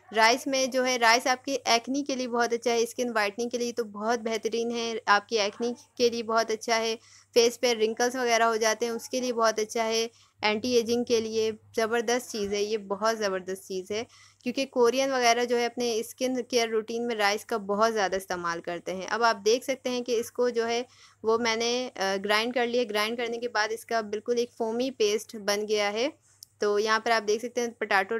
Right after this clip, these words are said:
ले-, रह गया है तो आप इसको अच्छे से निकाल देंगे और निकालने के बाद इसके तमाम जूस को आपको अच्छे से, अ, छान लेना है स्ट्रेनर की मदद से।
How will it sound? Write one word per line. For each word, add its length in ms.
ले-, 320
रह 220
गया 200
है 160
तो 120
आप 220
इसको 320
अच्छे 380
से 120
निकाल 420
देंगे 360
और 220
निकालने 400
के 100
बाद 240
इसके 260
तमाम 460
जूस 300
को 120
आपको 280
अच्छे 320
से, 180
अ, 880
छान 380
लेना 300
है 200
स्ट्रेनर 380
की 160
मदद 300
से। 240